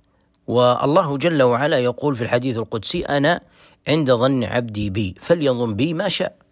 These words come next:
فهذه الآية أصل في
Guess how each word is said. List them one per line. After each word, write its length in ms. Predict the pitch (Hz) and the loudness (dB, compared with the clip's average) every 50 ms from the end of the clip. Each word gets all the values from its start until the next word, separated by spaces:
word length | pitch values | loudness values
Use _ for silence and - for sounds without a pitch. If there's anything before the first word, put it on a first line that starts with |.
| _ _ _ _ _ _ _ _ _ _ _ _ _ _ _ _ _ _ _ _ _ _ _ _ _ _ _ _ _ _ _ _ _ _ _ _ _ _ _ _ _ _ _ _ | _ _ _ _ _ _ _ _ _ _ _ _ _ _ _ _ _ _ _ _ _ _ _ _ _ _ _ _ _ _ _ _ _ _ _ _ _ _ _ _ _ _ _ _
فهذه 520 | - - 139 143 170 185 196 185 196 185 | 0 2 4 4 4 4 2 0 -2 -4
الآية 500 | 185 180 - 180 190 208 202 180 151 - - | -4 -2 -2 0 0 0 2 0 -2 0 2
أصل 540 | 165 190 - - 147 143 147 151 156 - - _ _ _ _ _ _ _ _ _ _ _ _ _ _ _ _ _ _ _ _ | 2 2 2 0 -2 -2 -2 -2 -4 -6 -10 _ _ _ _ _ _ _ _ _ _ _ _ _ _ _ _ _ _ _ _
في 420 | - - - 127 123 127 127 - | -14 -8 -6 -4 -4 -4 -6 -8